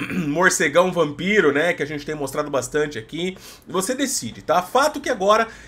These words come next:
tá disponível pra todo mundo já no jogo. Seguinte, quais são os itens, caso você não tenha visto, né?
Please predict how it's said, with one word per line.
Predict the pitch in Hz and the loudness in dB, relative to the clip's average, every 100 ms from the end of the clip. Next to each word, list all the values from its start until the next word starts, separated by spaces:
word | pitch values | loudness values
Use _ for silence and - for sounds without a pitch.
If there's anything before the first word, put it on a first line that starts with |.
| - | 0
tá | - 202 | 2 2
disponível | 208 - 233 175 185 190 | -2 0 0 0 -4 -2
pra | 190 | -4
todo | 180 185 190 | -2 -2 -2
mundo | 147 156 170 | -2 -2 -4
já | - 127 135 | -4 0 0
no | 165 185 | 0 -6
jogo. | 123 131 160 147 104 | -6 -2 4 4 4
Seguinte, | - 294 214 123 - - - - - - _ - _ _ _ _ _ - | -2 -2 -2 -4 -10 -20 -20 -20 -20 -20 _ -20 _ _ _ _ _ -10
quais | - 208 214 | 0 2 4
são | 240 | 2
os | 240 180 | 2 0
itens, | 196 - 208 | -2 -2 -4
caso | - 190 190 190 | 0 2 2 0
você | 196 202 | -2 -2
não | 190 | -2
tenha | 190 202 | -2 -2
visto, | 131 117 - - | -2 -4 -10 -8
né? | 110 185 | -4 -4